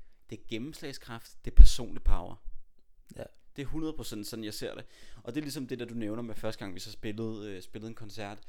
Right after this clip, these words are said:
Speaker 1: hvor du rystede, og så til, til den sidste der, hvor, hvor du havde den der følelse af, at du ejede scenen.
Speaker 2: Mm.
Speaker 1: Altså, det er jo, det er jo to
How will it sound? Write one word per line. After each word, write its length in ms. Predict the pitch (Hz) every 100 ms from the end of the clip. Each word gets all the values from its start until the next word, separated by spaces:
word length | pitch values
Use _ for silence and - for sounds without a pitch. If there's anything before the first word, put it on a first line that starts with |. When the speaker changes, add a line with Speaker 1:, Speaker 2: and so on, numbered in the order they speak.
| - -
Speaker 1:
hvor 140 | 98 104
du 60 |
rystede, 520 | 98 107 - 131 131
og 120 | - 104
så 120 | 101
til, 440 | - 110 98 90 -
til 380 | - 104 95 - -
den 100 | 107
sidste 400 | - 120 - -
der, 160 | 104 -
hvor, 320 | 104 110 - - - - - - - -
hvor 220 | 110 110
du 100 | 107
havde 160 | 104 107
den 140 | 107
der 120 | 101
følelse 400 | 95 - 120 120
af, 20 | 120
at 40 |
du 60 | 101
ejede 400 | 98 101 107 123
scenen. 460 | - 107 107 110 - - - - -
Speaker 2:
Mm. 260 | - 135 110 - - - -
Speaker 1:
Altså, 160 | 110
det 100 | -
er 60 | 151
jo, 100 | 143 -
det 60 | 151
er 40 |
jo 60 | 139
to 320 | - - -